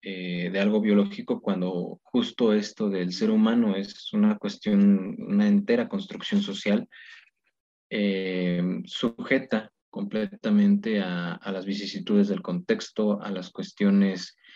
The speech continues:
de, de lo histórico, del discurso político, de, de los dispositivos, eh, políticos, sociales, que van dándole forma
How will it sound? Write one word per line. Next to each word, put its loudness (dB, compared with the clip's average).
de, -6
de -2
lo 0
histórico, 2
del -4
discurso -8
político, 2
de, -2
de 2
los 4
dispositivos, -2
eh, -2
políticos, 0
sociales, -2
que 0
van 0
dándole 0
forma 2